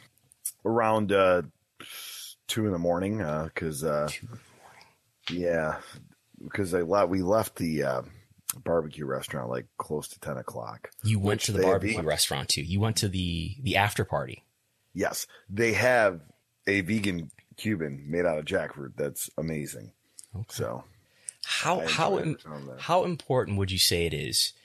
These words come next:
Speaker 2: that you go to the after party to reassure your next booking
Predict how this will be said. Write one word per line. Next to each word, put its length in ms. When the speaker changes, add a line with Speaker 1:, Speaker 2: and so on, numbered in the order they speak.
Speaker 2:
that 380
you 200
go 200
to 100
the 160
after 380
party 640
to 140
reassure 800
your 120
next 240
booking 360